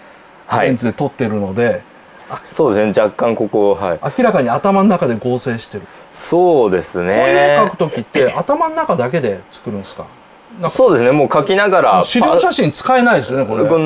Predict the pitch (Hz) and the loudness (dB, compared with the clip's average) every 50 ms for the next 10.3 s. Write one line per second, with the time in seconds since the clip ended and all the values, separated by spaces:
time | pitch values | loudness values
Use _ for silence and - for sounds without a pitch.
0 | 156 151 147 151 151 131 113 90 90 87 - 147 139 127 98 90 92 101 120 147 | 2 2 2 2 4 2 2 2 0 0 0 0 0 0 0 0 0 0 0 2
1 | 165 165 147 123 117 120 113 107 101 104 - - - 135 160 135 - - - - | 2 2 2 4 4 4 6 6 4 2 0 -2 -6 -6 -6 -6 -6 -8 -16 -18
2 | - - 156 151 170 202 214 220 220 220 220 214 - 220 214 220 220 220 208 175 | -6 0 2 4 6 6 6 4 4 2 2 2 2 2 2 2 2 2 2 2
3 | 127 - - - 147 151 160 160 156 - - 165 156 165 165 - - 175 170 - | 0 -2 -2 0 0 2 2 0 0 -2 -2 0 2 2 2 2 2 0 -2 -6
4 | - - - - - 120 110 101 104 107 127 131 120 135 147 156 156 139 117 92 | -14 -20 -14 -6 -2 -2 0 0 2 2 2 2 2 2 2 2 4 2 2 2
5 | 90 - - - 131 - - 120 101 95 101 - 98 87 - 80 85 - - - | 0 0 -2 -4 -4 -4 -2 -2 -2 0 0 -2 -2 -2 0 -2 -2 -4 -4 -6
6 | - 92 92 90 87 87 85 - - - 233 240 240 240 226 - - 202 185 - | -6 -4 -2 0 0 0 -2 -2 -2 -2 0 0 0 0 -2 -2 -2 -2 -2 0
7 | 196 202 202 185 127 - - - 113 113 113 107 139 160 233 262 254 - 175 139 | 0 0 2 0 0 -2 -4 -8 -12 -8 -4 0 2 4 4 4 2 2 0 0
8 | 110 95 90 95 101 - 101 87 82 80 98 98 87 78 78 - - 151 147 135 | 2 2 0 0 0 0 0 -2 0 0 2 2 0 0 0 -2 0 0 2 2
9 | 131 135 127 110 92 101 90 85 85 82 - - - 87 82 85 85 90 95 107 | 2 0 0 0 0 0 0 0 -2 -6 -6 -8 -8 -6 -6 -6 -6 -6 -2 0
10 | 123 113 104 117 - | 2 2 2 2 0